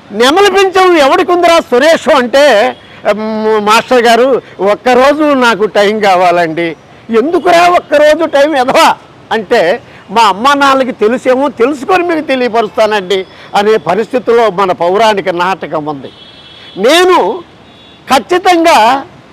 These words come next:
నెమలి పింఛం శ్రీకృష్ణుడికే ఉంటుందిరా ఎదవా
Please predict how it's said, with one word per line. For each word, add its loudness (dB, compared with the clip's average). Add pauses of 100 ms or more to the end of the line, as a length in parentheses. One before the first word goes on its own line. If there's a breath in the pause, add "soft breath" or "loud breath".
(140)
నెమలి 2
పింఛం 0
శ్రీకృష్ణుడికే 0
ఉంటుందిరా 2
ఎదవా 2